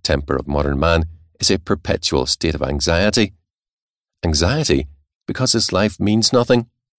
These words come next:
Anxiety because he is constantly burdened by the fact that he has no true burden. During World War Two,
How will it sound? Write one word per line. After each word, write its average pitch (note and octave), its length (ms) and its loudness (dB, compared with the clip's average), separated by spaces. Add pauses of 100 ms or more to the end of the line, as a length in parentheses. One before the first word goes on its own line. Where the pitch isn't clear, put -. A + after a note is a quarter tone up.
(720)
Anxiety F2 640 2 (480)
because G#2+ 320 0
he G#2 80 4
is F2 160 2 (300)
constantly F2 580 -2
burdened E2+ 440 0
by C#2+ 100 2
the C#2 80 -2
fact D#2+ 320 -2
that - 180 -2 (440)
he - 140 -6
has E2 480 0
no E2+ 440 2
true E2+ 340 0
burden. F2 420 2 (2500)
During E3+ 340 4
World D2+ 240 2
War C#2 160 2
Two, D#2 360 2